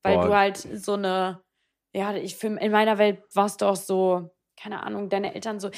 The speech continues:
Speaker 1: es gibt doch so verschiedene Erziehungsstile und deine Eltern waren in meiner Welt so richtig demokratisch, erz-, demokratischer Erziehungsstil und alles so voll diplomatisch gelebt und so. Deswegen habt ihr in meiner Welt nicht gestritten, sondern immer nur geredet.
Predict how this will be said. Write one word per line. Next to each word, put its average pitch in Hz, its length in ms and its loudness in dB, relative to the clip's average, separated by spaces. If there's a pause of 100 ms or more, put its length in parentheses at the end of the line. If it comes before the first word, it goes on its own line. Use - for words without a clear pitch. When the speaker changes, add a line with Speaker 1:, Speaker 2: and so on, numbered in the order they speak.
(120)
Speaker 1:
es - 80 -20
gibt 202 180 -6
doch 220 60 0
so 214 120 -6
verschiedene 202 440 -4
Erziehungsstile 254 1040 -4 (600)
und 190 160 -6
deine 190 260 2
Eltern 190 340 -4
waren 185 200 0
in 185 60 -6
meiner 185 300 -2
Welt 180 220 -6
so 180 100 -12
richtig 185 420 -10
demokratisch, 175 920 -6 (420)
erz-, - 340 -16
demokratischer 185 760 -6
Erziehungsstil 180 1300 -4
und 180 160 -8
alles 185 280 -4
so 190 80 -6
voll 190 260 -4
diplomatisch 180 760 -6
gelebt 180 600 -4
und 175 140 -6
so. 170 400 -8 (600)
Deswegen 190 560 -2
habt 185 200 -6
ihr 208 80 2
in 185 60 -2
meiner 165 260 0
Welt 160 160 -2
nicht 160 160 -10
gestritten, 165 520 -8
sondern 170 260 0
immer 180 160 -2
nur 170 180 -2
geredet. 160 600 -4